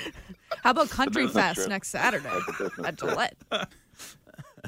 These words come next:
Speaker 2: Yeah, well, all in on Kenny Chesney. Uh, you know, that's, love Kenny. He's the best. So, uh, you know, we had John at the game last week, and Kenny come to the stadium, uh,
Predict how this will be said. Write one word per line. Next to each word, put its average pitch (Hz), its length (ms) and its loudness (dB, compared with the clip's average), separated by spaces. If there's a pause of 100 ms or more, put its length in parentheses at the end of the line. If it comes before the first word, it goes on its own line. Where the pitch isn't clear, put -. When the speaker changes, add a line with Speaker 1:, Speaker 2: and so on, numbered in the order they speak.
(800)
Speaker 2:
Yeah, 107 140 8
well, 107 120 6
all 120 340 4
in 120 80 -2
on 104 140 0
Kenny 101 300 -2
Chesney. 107 460 2
Uh, 214 400 2
you 190 220 -2
know, - 60 -8 (120)
that's, 78 140 -10 (520)
love 110 280 4
Kenny. 95 340 0 (240)
He's 98 200 0
the 85 60 -2
best. 87 300 6 (100)
So, 80 300 2 (720)
uh, 78 360 4
you 85 120 2
know, 87 100 4
we 90 80 8
had 90 160 6
John 95 240 4
at - 60 -8
the 92 80 -4
game 95 220 2
last 92 280 4
week, 95 380 6
and 80 200 -2 (160)
Kenny 90 220 4
come 87 160 4
to 87 80 4
the 85 120 4
stadium, 87 540 6
uh, 82 380 4